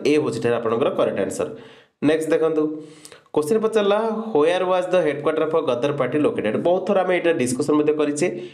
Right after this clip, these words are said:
ଗଦର ପାର୍ଟିର ହେଡ଼କ୍ୱାର୍ଟରଟା ଆମର ରହିଥିଲା ସାନ୍ ଫ୍ରାନ୍ସିସ୍କୋ, ଏ, ସାନ୍ ଫ୍ରାନ୍ସିସ୍କୋରେ, ଯାହାକି କାଲିଫୋର୍ଣ୍ଣିଆରେ। ତ ସଠିକ୍ ଉତ୍ତର ଅପସନ୍ ବି ହେଉଛି ଏଠାରେ କରେକ୍ଟ ଆନ୍ସର। ଅପସନ୍ ବି କରେକ୍ଟ ଆନ୍ସର।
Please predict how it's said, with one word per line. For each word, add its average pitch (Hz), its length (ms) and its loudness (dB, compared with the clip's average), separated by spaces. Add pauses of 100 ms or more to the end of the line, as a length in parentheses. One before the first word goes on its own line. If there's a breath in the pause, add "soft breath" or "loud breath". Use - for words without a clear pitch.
(260 loud breath)
ଗଦର 143 320 0
ପାର୍ଟିର 190 340 0 (100)
ହେଡ଼କ୍ୱାର୍ଟରଟା 156 640 0
ଆମର 156 200 2
ରହିଥିଲା 156 380 2 (440 loud breath)
ସାନ୍ 151 280 -2
ଫ୍ରାନ୍ସିସ୍କୋ, 151 440 -2 (120)
ଏ, 113 100 4 (160)
ସାନ୍ 147 320 -4
ଫ୍ରାନ୍ସିସ୍କୋରେ, 151 640 0
ଯାହାକି 147 240 0
କାଲିଫୋର୍ଣ୍ଣିଆରେ। 139 580 0
ତ 147 100 -6
ସଠିକ୍ 135 280 -4
ଉତ୍ତର 127 180 2 (120)
ଅପସନ୍ 135 340 -2
ବି 117 120 -4
ହେଉଛି 110 160 0
ଏଠାରେ 110 200 2 (600 loud breath)
କରେକ୍ଟ 131 240 0
ଆନ୍ସର। 110 240 -2
ଅପସନ୍ 151 280 0
ବି 175 100 0 (400 loud breath)
କରେକ୍ଟ 156 240 0
ଆନ୍ସର। 101 260 -4